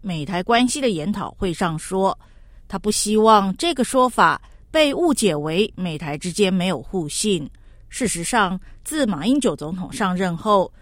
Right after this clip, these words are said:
美台已经恢复以往的互信，沟通管道也十分畅通。他说，马总统多次强调不会在两岸政策上给美国意外，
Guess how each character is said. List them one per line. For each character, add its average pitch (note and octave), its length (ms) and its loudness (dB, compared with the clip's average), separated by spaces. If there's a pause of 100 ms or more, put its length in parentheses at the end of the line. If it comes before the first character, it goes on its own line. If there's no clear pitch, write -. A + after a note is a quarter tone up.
(180)
美 E3 200 -6
台 E3 200 -2
已 G3 160 -4
经 E3 180 -4
恢 D4+ 240 -4
复 D#4 220 -6
以 F#3 180 -2
往 E3+ 240 0
的 B2+ 80 -12
互 F3 240 -6
信， F#3 340 -2 (300)
沟 D4 160 -2
通 D#4+ 260 -4
管 F#3 160 2 (120)
道 G3+ 340 0 (240)
也 E3 260 -8
十 - 220 -10
分 G#3 220 -2
畅 G3+ 260 -4
通。 E3+ 420 -6 (1300)
他 G3+ 100 -4
说， G3+ 360 0 (280)
马 F3+ 160 -4
总 A#3 220 0
统 C4 220 2
多 G#3 180 2
次 G#3 220 -4
强 D3+ 320 -8
调 F#3+ 340 2 (100)
不 G3 120 -8
会 A#3+ 180 2
在 A#3+ 160 2
两 F#3+ 160 0
岸 A3+ 180 0
政 A3+ 200 2
策 A#3 200 0
上 F#3 400 0
给 F#3 160 -2
美 F#3 200 0
国 D3+ 180 -6
意 F3+ 160 -4
外， F3 340 2